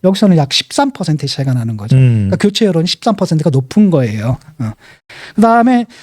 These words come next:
Speaker 1: 참고로 여기서 이제 탄핵 찬성 여론이 오십구 퍼센트. 그다음에 탄핵 반대 여론이 이십오 퍼센트. 이거는 이십사 퍼센트 차이가 나는 거예요.
Speaker 2: 음.
Speaker 1: 엄청나게 큰 차이라는 거죠. 그러니까 거의 이 대 일이라는 얘기입니다. 그러니까 사실은 탄핵은 아무리 모여가지고 한다 한들,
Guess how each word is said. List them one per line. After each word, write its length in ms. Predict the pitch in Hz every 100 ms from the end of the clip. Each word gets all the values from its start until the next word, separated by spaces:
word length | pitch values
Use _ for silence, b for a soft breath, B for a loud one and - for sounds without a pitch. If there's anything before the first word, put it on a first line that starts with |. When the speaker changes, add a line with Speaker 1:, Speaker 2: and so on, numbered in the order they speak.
| B
Speaker 1:
참고로 360 | - 370 320 277
여기서 180 | 202 190
이제 100 | 175
탄핵 380 | 180 - 320 320
찬성 340 | 269 254 240
여론이 300 | 185 165 175
오십구 340 | 165 175 - -
퍼센트. 500 | 156 135 117 - 117 - _ _ _ -
그다음에 480 | 131 143 135 190 285 285
탄핵 260 | - 254 -
반대 300 | 156 170 180
여론이 320 | 156 170 240
이십오 280 | 185 165 156
퍼센트. 420 | 127 139 120 - 110 B B
이거는 260 | 165 226 208
이십사 360 | 143 220 202
퍼센트 340 | 202 165 165 -
차이가 300 | - 143 123
나는 220 | 120 117
거예요. 200 | 107 123 - -
Speaker 2:
음. 280 | 139 113 104
Speaker 1:
엄청나게 420 | 190 - 214 170
큰 160 | - 214
차이라는 480 | - 180 147 123 110
거죠. 260 | 107 -
그러니까 200 | 180 180
거의 180 | 165 160
이 160 | 123 147
대 140 | 214
일이라는 380 | 208 143 139 143
얘기입니다. 500 | 107 117 147 104 110 b b _
그러니까 140 | - 254
사실은 380 | 190 - 214 220 B B
탄핵은 560 | - 262 254 139 208 170
아무리 340 | - 175 269 226
모여가지고 800 | 139 135 170 208 202 143 139
한다 260 | 160 247 247
한들, 600 | 196 233 214 120 127 143